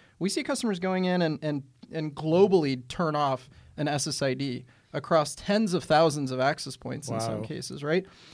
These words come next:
Speaker 1: So
Speaker 2: With
Speaker 1: very,
Speaker 2: big,
Speaker 1: very
Speaker 2: with,
Speaker 1: different
Speaker 2: with great
Speaker 1: approach.
Speaker 2: power comes great responsibility.
Speaker 1: That's right.
Speaker 2: That
Speaker 1: That's
Speaker 2: old
Speaker 1: right.
Speaker 2: adage.
Speaker 1: Yep. That's where, you know, good logging and, and good access control <laughs> comes in.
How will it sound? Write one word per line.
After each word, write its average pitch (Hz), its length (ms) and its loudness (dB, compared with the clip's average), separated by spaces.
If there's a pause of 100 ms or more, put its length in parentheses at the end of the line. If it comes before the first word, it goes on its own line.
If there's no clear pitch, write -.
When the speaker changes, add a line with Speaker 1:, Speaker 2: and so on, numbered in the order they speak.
(120)
Speaker 1:
So 180 380 4 (720)
Speaker 2:
With 175 100 -8
Speaker 1:
very, 202 240 4
Speaker 2:
big, 151 80 6
Speaker 1:
very 180 180 6
Speaker 2:
with, 139 80 2
Speaker 1:
different 165 320 2
Speaker 2:
with 135 60 -8
great 147 160 2
Speaker 1:
approach. 117 140 -2
Speaker 2:
power 143 340 4
comes 131 320 -2
great 131 320 -4
responsibility. 120 720 -2
Speaker 1:
That's 147 220 0
right. 135 240 0 (240)
Speaker 2:
That - 60 -6
Speaker 1:
That's 180 180 0
Speaker 2:
old 175 80 0
Speaker 1:
right. 147 200 4
Speaker 2:
adage. - 200 -18
Speaker 1:
Yep. 170 360 2
That's 151 260 -4
where, 156 300 -2
you 156 100 -6
know, 143 180 -4
good 160 220 -4
logging 170 640 4
and, 143 240 -4
and 143 240 -6
good 156 320 -2
access 147 400 -2
control 139 400 -6
<laughs> - 120 -18
comes 143 280 -8
in. 160 220 -4